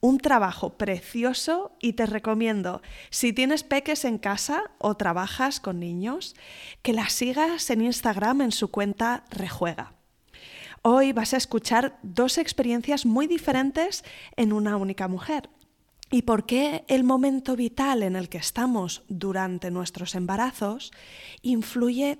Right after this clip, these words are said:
tanto en nuestra experiencia de parto? El primer parto de Jessica fue un clásico. Primero rotura de bolsa y luego ya en el hospital inducción con oxitocina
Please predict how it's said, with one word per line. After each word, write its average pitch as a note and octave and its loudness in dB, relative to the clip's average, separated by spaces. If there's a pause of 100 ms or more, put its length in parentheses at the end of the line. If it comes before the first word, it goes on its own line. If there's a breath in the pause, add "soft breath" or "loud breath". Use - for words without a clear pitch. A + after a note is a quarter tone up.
(220)
tanto C4 0
en G#3+ 0
nuestra G3 -2
experiencia F#3 -4
de F3+ -10
parto? - -8 (960 loud breath)
El G3+ 0
primer G#3 2
parto A3 4
de G#3+ 2
Jessica C4 0
fue - 2
un A#3 2
clásico. - 0 (460 loud breath)
Primero B3+ 6
rotura F#3 -4
de G#3+ -2
bolsa C#4+ -2
y B3 -2
luego A3+ 2
ya A3+ 0
en A3 -2
el A3 -2
hospital D4 -2 (160)
inducción G#3+ -2
con F3+ -8
oxitocina G3 -6